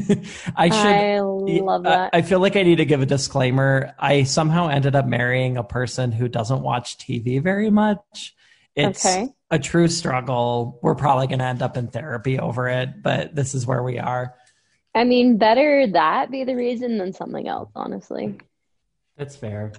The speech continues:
Speaker 3: Um, I mean, it, it will also be other things, to be
Speaker 2: Well,
Speaker 3: fair,
Speaker 2: sure.
Speaker 3: but, <laughs> but that will be one of the things.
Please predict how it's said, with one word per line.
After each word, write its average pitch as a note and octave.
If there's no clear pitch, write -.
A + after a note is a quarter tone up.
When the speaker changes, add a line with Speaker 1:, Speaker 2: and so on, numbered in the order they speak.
Speaker 3:
Um, A#2
I C#3+
mean, D3
it, D#3+
it D#3
will D#3+
also C#3
be A2+
other G#2
things, A2
to C3+
be B2+
Speaker 2:
Well, E4
Speaker 3:
fair, -
Speaker 2:
sure. -
Speaker 3:
but, A#2+
<laughs> D#3+
but D3
that C#3+
will C#3+
be C3+
one A#2+
of G#2
the G#2
things. C3